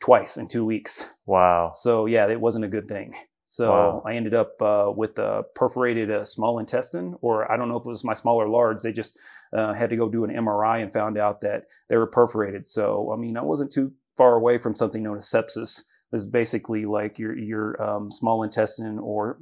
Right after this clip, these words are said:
Speaker 1: uh, one of your intestines, whether it be small or large, essentially, uh,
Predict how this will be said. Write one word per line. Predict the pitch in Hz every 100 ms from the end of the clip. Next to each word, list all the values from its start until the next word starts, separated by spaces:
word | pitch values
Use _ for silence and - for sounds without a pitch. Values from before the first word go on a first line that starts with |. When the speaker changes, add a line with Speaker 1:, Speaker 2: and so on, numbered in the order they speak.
| -
Speaker 1:
uh, | -
one | - 135 143
of | 117
your | 117
intestines, | 104 107 101 110
whether | 117 107
it |
be | 107
small | - 117
or | 110
large, | 104 113 110 - - - -
essentially, | 117 151 160 135 120 117 _ -
uh, | 117 113